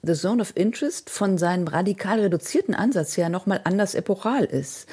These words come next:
Vielleicht so wie die epochalen Dokumentarfilme über den Holocaust, also Shoah von Claude Lanzmann oder Nacht und Nebel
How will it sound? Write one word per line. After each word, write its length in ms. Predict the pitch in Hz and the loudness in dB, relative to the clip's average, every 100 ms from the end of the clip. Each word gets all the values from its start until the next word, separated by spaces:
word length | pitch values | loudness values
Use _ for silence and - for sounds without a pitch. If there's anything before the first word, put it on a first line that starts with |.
| - - - - | -16 -16 -18 -12
Vielleicht 280 | - 185 185 | 0 0 2
so 180 | 220 190 | 2 4
wie 80 | 190 | 4
die 80 | |
epochalen 480 | 165 175 185 196 190 | 2 2 0 2 2
Dokumentarfilme 920 | 180 180 180 170 214 277 - 160 143 | 0 0 0 2 2 0 2 2 4
über 120 | 98 | 2
den 180 | 143 147 | 2 0
Holocaust, 680 | 156 156 147 - 143 127 - | 2 2 2 0 2 2 0
also 160 | 143 156 | 0 0
Shoah 340 | - 220 175 | 4 4 6
von 220 | 156 160 | 4 0
Claude 200 | 151 170 | 2 2
Lanzmann 480 | 170 190 226 180 147 | 4 4 2 2 2
oder 140 | 123 151 | 4 4
Nacht 340 | 156 185 - | 2 0 0
und 100 | 160 | 2
Nebel 420 | 170 196 180 160 | 4 4 2 0